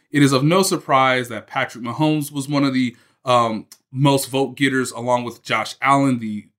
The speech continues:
uh, illustrious quarterback from the Buffalo Bills, who's had a resurgent season. Deshaun Watson is obviously involved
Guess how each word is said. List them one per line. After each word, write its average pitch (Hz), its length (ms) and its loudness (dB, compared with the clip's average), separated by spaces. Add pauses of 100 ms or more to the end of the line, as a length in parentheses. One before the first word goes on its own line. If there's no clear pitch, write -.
(100)
uh, 104 240 -6
illustrious 120 360 -8
quarterback 123 540 -2
from 110 160 -12
the 107 80 -10
Buffalo 113 360 -8
Bills, 127 200 -4
who's - 120 -10
had 113 180 -4
a 104 100 -8
resurgent 113 460 -8
season. 139 500 -4 (420)
Deshaun 143 360 2
Watson 160 420 0
is 151 140 0
obviously 156 420 -2
involved 147 540 0